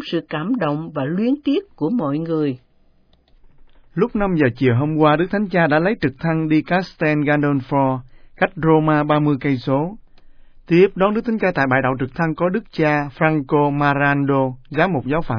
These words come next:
Speaker 2: Albano, ông thị trưởng Castel Gandolfo và một số giới chức đạo đời. Từ lúc bốn giờ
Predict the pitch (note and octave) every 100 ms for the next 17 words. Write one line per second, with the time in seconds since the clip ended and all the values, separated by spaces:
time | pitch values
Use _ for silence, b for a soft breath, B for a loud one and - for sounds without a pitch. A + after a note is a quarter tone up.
0 | A2+ C#3 C#3 C3+ C3 C3 B2+ B2+ B2 b
1 | b b b D3+ D#3 C#3+ C3 B2 C3+ F3
2 | F3 D3+ C#3+ D3 C#3 B2+ D3 C#3 A#2 G#2
3 | F#2+ - D3 D#3+ D#3+ G#3+ C3 G#2+ A2 G#2+
4 | G2 F#2+ - _ - - - - - -
5 | - C#3 C3+ B2+ D3 - F3 A#3+ B3